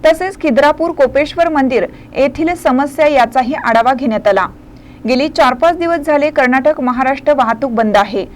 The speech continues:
त्यामुळे महाराष्ट्रामधील लोकांना कर्नाटकमध्ये शेतीसाठी जाण्यासाठी सोय नसल्याची माहिती दिली. त्यावर जिल्हाधिकारी अमोल एडगे यांनी बेळगाव जिल्हाधिकारी यांच्याबरोबर भ्रमणध्वनीद्वारे बातचीत करून सोय करण्यात येईल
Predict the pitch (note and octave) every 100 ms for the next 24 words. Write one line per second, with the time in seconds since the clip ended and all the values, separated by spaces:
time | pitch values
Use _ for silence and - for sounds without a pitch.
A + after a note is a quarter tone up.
0 | - - - C4 C4+ C4+ A#3+ D4 E4 F4
1 | E4 C#4 C#4+ A#3+ A#3 B3+ C#4 C4+ A3 A#3
2 | C4+ C4 B3+ C4+ C4+ A3 A#3+ A#3+ A#3+ C4
3 | A3+ G#3 G#3+ A3+ A3+ B3+ - B3 C4+ B3+
4 | G#3+ G#3 C4 B3+ A3 - F#3 F#3+ F3 -
5 | - - - - A#3+ B3 C4 - - G#3+
6 | A#3+ C4+ D4+ C4+ C#4 C#4+ - B3 B3 B3+
7 | A#3 A#3 G#3+ G#3 - - - - C#4+ D#4
8 | E4+ C4 B3+ D4+ F4 D4+ C#4+ C4+ C#4 C#4+
9 | C#4+ A3+ A3+ B3 B3 A#3 C4 A#3 B3 C4+
10 | D#4+ C4+ B3 G#3+ A#3+ A#3+ G#3+ - - -
11 | A3+ B3 B3+ D4+ E4+ - D4+ D#4 D#4 C4
12 | C4 C4+ B3 B3 B3+ A3+